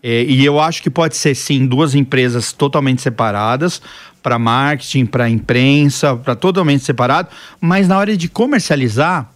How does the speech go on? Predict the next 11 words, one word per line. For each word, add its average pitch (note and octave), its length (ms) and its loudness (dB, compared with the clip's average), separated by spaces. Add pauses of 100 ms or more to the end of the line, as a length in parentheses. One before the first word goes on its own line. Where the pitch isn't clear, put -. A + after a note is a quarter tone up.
(120)
pode C#3+ 200 -4
ser D3+ 120 -6
que C#3+ 60 -4
eles D3 180 0
utilizem C#3 680 0 (380)
a A#2+ 80 -2
mesma B2 420 0
rede. A2+ 540 0 (280)
Mesmo E3 200 2
porque C#3+ 260 0
eu, E3+ 380 2